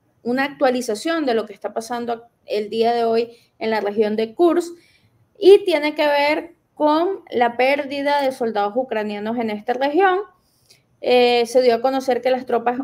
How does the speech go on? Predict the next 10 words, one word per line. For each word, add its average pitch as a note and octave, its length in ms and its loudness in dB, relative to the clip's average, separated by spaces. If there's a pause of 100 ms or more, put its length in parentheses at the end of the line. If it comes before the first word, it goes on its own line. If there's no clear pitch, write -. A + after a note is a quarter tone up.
ucranianas D#4 680 -2
pierden B3 440 0
más A#3+ 160 -4
de B3+ 120 -4
trescientos A#3 520 -6
cincuenta A3+ 640 -4
soldados A#3 680 0 (100)
por D#4+ 360 2
día C4+ 540 -2 (800)
en C4 440 -2